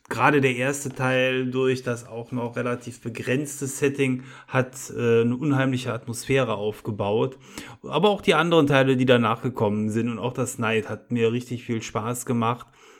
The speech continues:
Und die Welt wurde immer größer. Dieses Gefühl, als Batman durch die dunklen Straßen zu huschen, war toll.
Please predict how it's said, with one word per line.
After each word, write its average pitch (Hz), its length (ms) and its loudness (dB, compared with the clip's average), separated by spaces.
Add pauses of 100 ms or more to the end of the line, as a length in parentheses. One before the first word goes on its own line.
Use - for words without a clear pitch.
(140)
Und 120 140 -6
die 117 100 2
Welt 123 280 2
wurde 117 180 -2
immer 110 180 -2
größer. 120 560 4
Dieses 110 300 -8
Gefühl, 127 440 -4
als 107 260 -4
Batman 113 440 -2
durch 104 200 -8
die 110 120 -10
dunklen 117 460 -2
Straßen - 580 -10
zu 110 200 -6
huschen, 113 420 -4 (460)
war 98 180 -2
toll. 104 380 0